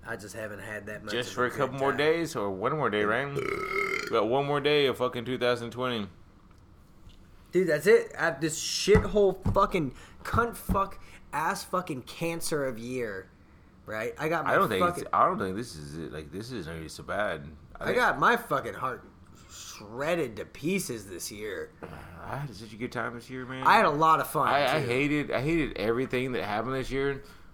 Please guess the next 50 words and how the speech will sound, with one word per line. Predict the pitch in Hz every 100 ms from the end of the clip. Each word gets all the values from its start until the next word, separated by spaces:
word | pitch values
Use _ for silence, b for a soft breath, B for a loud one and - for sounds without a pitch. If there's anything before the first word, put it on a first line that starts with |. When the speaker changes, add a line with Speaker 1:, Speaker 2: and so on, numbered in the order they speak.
| -
Speaker 2:
but | 92
man, | 127 127
I | 135
had | 131
a | 85
really, | 78 98 110 107
really, | 98 107 107
really | 92 101 104
good | 104 101
time. | 90 85 80 76
Speaker 1:
I | 120 147
did | 143 160
have | 151 131 -
a | 135 127
lot | 113 107 110 110 107
of | 98
fun | - 107 101
this | 98 92 104
year, | 98 98 - b b b -
but | 151 147 123
I | 127 104 107 139
did | 151 147 135 107 -
get | 135 120 -
emotionally | 131 127 117 113 117 120 127 131 - 113 104 101
destroyed. | 98 - - 101 87 78 - - - B B -
Speaker 2:
I | 123
think | 185 156
that | 101
maybe | 92 85
that's | 90 80 147
something | 117 104
you're | 95 113
gonna | 95 92
look | 113 -
back | 107 127 135
in | 95
your | 87 87
life | 76 104 147 -
and | 85 82
see | - 127 120
it's, | -
like, | 87
one | 98
of | 92
the | 82
best | 98 107
things | 113 92
that | 101
ever | 85
happened. | 104 143 110 80